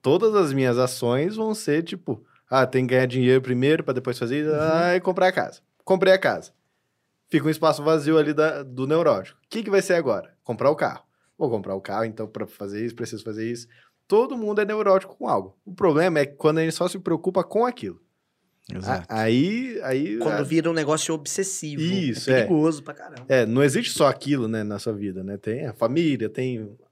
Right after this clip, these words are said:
Speaker 1: isso, bens materiais, lá, lá, tem várias coisas em jogo. E se você só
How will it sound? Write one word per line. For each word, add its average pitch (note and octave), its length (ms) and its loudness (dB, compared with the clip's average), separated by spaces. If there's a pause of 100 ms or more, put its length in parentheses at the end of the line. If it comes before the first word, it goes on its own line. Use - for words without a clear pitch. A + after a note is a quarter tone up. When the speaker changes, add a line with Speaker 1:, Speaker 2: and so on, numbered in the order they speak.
(160)
Speaker 1:
isso, C#3 440 -6
bens C3+ 220 0
materiais, C3 520 2
lá, B2+ 160 -4
lá, D#3 380 -6 (260)
tem G3+ 260 -12
várias G#3+ 300 0
coisas E3+ 240 2
em F3 100 0
jogo. C3+ 400 4 (380)
E B2+ 180 0
se D#3 140 -6
você F3 300 0
só G3 440 0